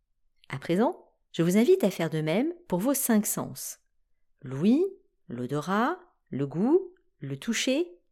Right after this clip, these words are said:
et la vue. Pour vous aider, vous pouvez reprendre la liste que j'ai faite au début de cet épisode et voir ce qui vous correspond. La notion d'intensité perçue est essentielle et personnelle. Aussi, fiez-vous à votre ressenti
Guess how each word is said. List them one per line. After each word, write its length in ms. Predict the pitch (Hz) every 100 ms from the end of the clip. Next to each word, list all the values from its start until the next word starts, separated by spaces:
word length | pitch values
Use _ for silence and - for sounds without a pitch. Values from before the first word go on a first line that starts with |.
| _ _ -
et 100 | 277
la 160 | 160
vue. 240 | - - - _ _ _ _ _
Pour 100 | 175
vous 240 | 143 151 202
aider, 300 | 214 269 - _ _ _ 160
vous 140 | 185
pouvez 260 | 233 311 339
reprendre 560 | 254 254 330 349 214
la 120 | 170
liste 340 | 165 226 - -
que 100 | 170
j'ai 160 | 170
faite 240 | 180 254 247
au 60 |
début 200 | 175 202
de 100 | 196
cet 240 | 147 143 -
épisode 520 | - 156 143 175 262 - -
et 100 | 175
voir 320 | 156 247 -
ce 80 | 180
qui 180 | -
vous 140 | 240 156
correspond. 540 | 196 156 139 - - - _ _ _ _ _ -
La 160 | 151
notion 340 | 170 220 302 285
d'intensité 560 | 233 214 214 208 269
perçue 500 | 269 220 - - 240 -
est 260 | 180 -
essentielle 720 | 247 - 220 214 - 170 170 -
et 100 | 165
personnelle. 640 | 165 170 - 135 127 139 _ _ _
Aussi, 460 | 196 208 - 262 _ _ _
fiez-vous 480 | - 190 175 196 247
à 80 |
votre 320 | 165 156 - 139
ressenti 580 | 190 247 220 - 170